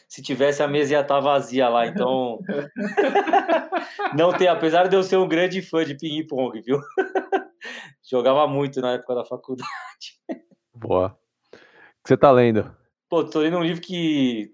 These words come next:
Speaker 1: acho que um percentual grande dos ouvintes aqui deve tá lendo, que é o do Netflix lá, né, do Read, o No Rules lá, Sem Regras. A gente sempre gostou muito, né, sempre se apoiou muito no documento da Netflix, então eu tô lendo.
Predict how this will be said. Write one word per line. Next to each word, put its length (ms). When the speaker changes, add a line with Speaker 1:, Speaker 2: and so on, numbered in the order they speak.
Speaker 1:
acho 140
que 120
um 120
percentual 560
grande 320
dos 160
ouvintes 340
aqui 160
deve 200
tá 140
lendo, 300
que 100
é 40
o 100
do 220
Netflix 680
lá, 220
né, 140
do 200
Read, 280
o 320
No 200
Rules 400
lá, 220
Sem 220
Regras. 600
A 40
gente 200
sempre 600
gostou 400
muito, 580
né, 180
sempre 480
se 120
apoiou 400
muito 280
no 80
documento 480
da 100
Netflix, 540
então 140
eu 60
tô 120
lendo. 400